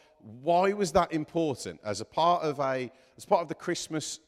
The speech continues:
story? So we're gonna jump in to the Bible and we're gonna look in the book of Luke. And, uh, because it's the Christmas story, most of these things happen in the first chapter, which is very convenient. We are in Luke, uh, one, verse twenty-six to twenty-eight.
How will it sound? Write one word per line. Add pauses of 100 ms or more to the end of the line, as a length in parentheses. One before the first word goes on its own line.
(120)
story?
So
we're
gonna
jump
in (320)
to
the
Bible
and
we're
gonna
look (240)
in
the
book
of
Luke. (400)
And,
uh,
because
it's
the
Christmas
story,
most
of
these
things
happen
in
the
first
chapter, (280)
which
is
very
convenient. (460)
We
are
in
Luke, (180)
uh,
one, (160)
verse
twenty-six
to
twenty-eight.